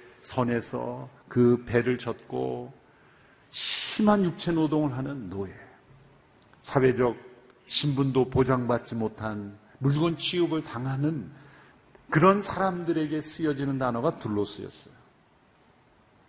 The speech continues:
자신을 그리스도의 노예다. 여러분, 우리가 예수님을 믿는다고 할 때 그리스도를 바로 보여주는 사람들이 되기 위해서 우리의 마음속에 있어야 되는 가장 중요한 정체성은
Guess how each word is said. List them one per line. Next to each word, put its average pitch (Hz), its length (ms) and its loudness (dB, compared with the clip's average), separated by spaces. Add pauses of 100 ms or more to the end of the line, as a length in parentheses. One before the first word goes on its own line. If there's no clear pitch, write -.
(540)
자신을 120 460 -2
그리스도의 117 520 0
노예다. 98 760 -6 (880)
여러분, 127 480 2
우리가 135 380 4
예수님을 135 520 0
믿는다고 127 560 2
할 113 200 -4
때 117 340 -2 (1040)
그리스도를 151 540 4
바로 147 320 2
보여주는 170 880 6 (680)
사람들이 190 1120 4
되기 131 360 0
위해서 107 420 -6 (180)
우리의 123 380 2
마음속에 156 600 2
있어야 175 360 0
되는 151 240 -4
가장 196 340 -8
중요한 170 360 -4
정체성은 110 760 -4